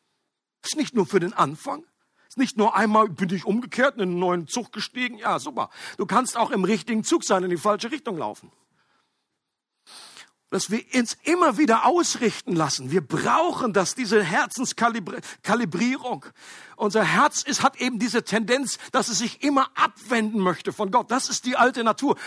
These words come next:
die noch in uns steckt. Ich persönlich glaube, dass man seine Rettung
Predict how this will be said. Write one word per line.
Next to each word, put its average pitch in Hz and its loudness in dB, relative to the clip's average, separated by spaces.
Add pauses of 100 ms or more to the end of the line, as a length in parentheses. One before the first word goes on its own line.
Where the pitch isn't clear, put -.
(120)
die 233 4
noch 240 2
in 320 -4
uns 226 0
steckt. - -12 (2250)
Ich - 0
persönlich 254 0
glaube, 262 4
dass 196 0
man 208 0
seine 208 2
Rettung 196 0